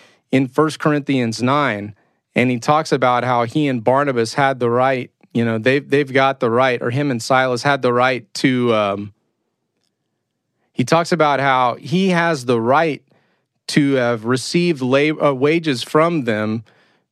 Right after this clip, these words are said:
because the scriptures say, "Don't muzzle an ox while it's threshing,"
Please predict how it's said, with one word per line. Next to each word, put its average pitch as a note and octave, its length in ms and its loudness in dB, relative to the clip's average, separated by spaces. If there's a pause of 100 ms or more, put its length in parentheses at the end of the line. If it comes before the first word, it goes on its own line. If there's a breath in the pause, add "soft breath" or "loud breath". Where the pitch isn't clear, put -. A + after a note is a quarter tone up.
(160)
because C3 720 0 (280)
the A#2+ 80 0
scriptures D3 460 -2
say, D3+ 300 0
"Don't B2+ 320 -2
muzzle C3 340 0
an B2 100 0
ox B2+ 300 -2
while B2+ 140 2
it's A2+ 160 -6
threshing," C3 640 0